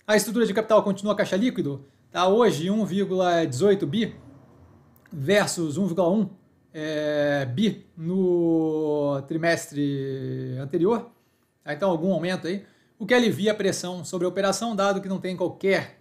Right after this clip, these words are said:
nível de risco de insolvência. A minha posição tá aqui do lado. Nos vinte e noventa e nove foi dobrada a posição inicial,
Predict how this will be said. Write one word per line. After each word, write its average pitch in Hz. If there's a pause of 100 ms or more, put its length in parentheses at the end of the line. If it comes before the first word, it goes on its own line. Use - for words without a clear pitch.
nível 170
de 135
risco 160
de 151
insolvência. 131 (460)
A 294
minha 277
posição 240
tá 233
aqui 214
do 269
lado. 254 (560)
Nos 269
vinte 240
e -
noventa 220
e -
nove 208
foi 202
dobrada 214
a 196
posição 202
inicial, 233